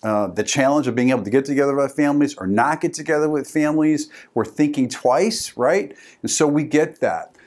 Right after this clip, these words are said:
So that's the reason why we wanted to take a little extra time to say, and ask really the Lord, "Hey, what, what is Christmas gonna look like this year? And what do we want for Christmas?" And so I found myself having this conversation with some young adults.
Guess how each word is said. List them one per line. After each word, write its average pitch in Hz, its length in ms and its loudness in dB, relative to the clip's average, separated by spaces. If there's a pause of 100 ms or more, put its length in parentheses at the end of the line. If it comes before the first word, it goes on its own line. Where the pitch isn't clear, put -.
(140)
So 117 200 -2
that's 131 300 2
the 170 100 -8
reason 139 300 0
why 143 260 0
we 117 160 0
wanted 123 320 0
to - 20 -12
take 123 200 -2
a 110 60 0
little 120 380 -2
extra 117 320 -6
time 135 280 -6
to 117 80 -4
say, 110 420 0 (220)
and 131 120 0
ask 180 220 0
really 156 220 2
the 113 60 0
Lord, 139 340 0
"Hey, 156 140 -2
what, 120 520 0 (380)
what 190 160 2
is 240 100 -6
Christmas 160 400 -4
gonna 123 180 -10
look 117 280 -4
like 101 200 -4
this - 240 -12
year? 107 200 -8
And 98 240 -4 (240)
what 151 260 2
do 165 220 2
we 151 240 2
want 101 280 -4
for 107 100 -8
Christmas?" 95 640 -8
And 104 120 -10
so 139 100 0
I 131 60 0
found 160 260 0
myself 143 320 -2
having 131 420 0 (360)
this 113 160 -4
conversation 123 960 -2
with 107 240 -2
some 104 160 -4
young 117 220 0
adults. 117 580 -2